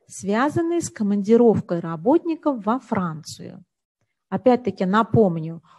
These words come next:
условия Налогового кодекса, да,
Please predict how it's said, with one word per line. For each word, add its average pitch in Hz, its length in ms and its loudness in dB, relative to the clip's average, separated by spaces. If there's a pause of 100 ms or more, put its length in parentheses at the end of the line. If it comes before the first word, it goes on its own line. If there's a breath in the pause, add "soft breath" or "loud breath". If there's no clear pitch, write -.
(120)
условия 220 880 0 (140)
Налогового 262 720 4
кодекса, 254 580 0
да, 277 240 -4